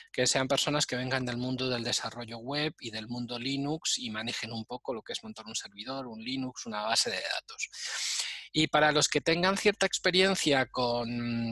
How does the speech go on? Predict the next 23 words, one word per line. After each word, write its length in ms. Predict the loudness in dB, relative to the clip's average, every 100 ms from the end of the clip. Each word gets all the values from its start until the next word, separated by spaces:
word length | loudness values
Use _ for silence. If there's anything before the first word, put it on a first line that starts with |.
| 2
sistemas 520 | 4 4 2 4 4
de 100 | 4
control 500 | 2 2 2 4 4
o 60 | 2
con 200 | 0 0
controladores 720 | 0 0 0 2 4 4 4
de 80 |
los 160 | 2 2
que 80 | 2
hemos 200 | 0 4
hablado 260 | 4 4
estos 320 | 4 2 0 4
días, 400 | 6 6 4 2
los 100 | -2
que 100 | -2
tengáis 360 | 0 2 2
cierta 260 | 2 2 2
experiencia 460 | 2 2 2 2
con 240 | -2 -2 -4
edomus 500 | -2 0 0 0 -2
o 80 | -8
con 300 | -10 -12 -8
Fibaro 560 | 2 4 4 2 0